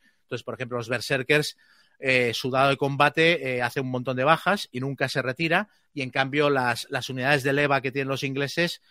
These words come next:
cuando tiras el dado, l-, lo más fácil que pasará es que salgan corriendo del campo de batalla todas, ¿no?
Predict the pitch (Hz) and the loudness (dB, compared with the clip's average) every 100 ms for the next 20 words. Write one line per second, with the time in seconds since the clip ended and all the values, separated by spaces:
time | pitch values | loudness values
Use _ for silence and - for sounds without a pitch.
0 | _ _ - 123 139 135 131 127 143 156 | _ _ -4 -2 -2 -2 -2 0 0 0
1 | - 127 127 127 123 123 127 - 120 127 | -4 -12 -14 -16 -12 -6 -6 -6 -8 -6
2 | 135 127 120 127 127 127 143 135 113 120 | -6 -4 -4 -4 -4 -4 -6 -6 -6 -8
3 | 120 113 113 123 113 120 113 113 110 113 | -6 -6 -4 -4 -4 -6 -4 -2 -2 -2
4 | 110 107 110 98 95 123 | -4 -4 -8 -10 -12 -14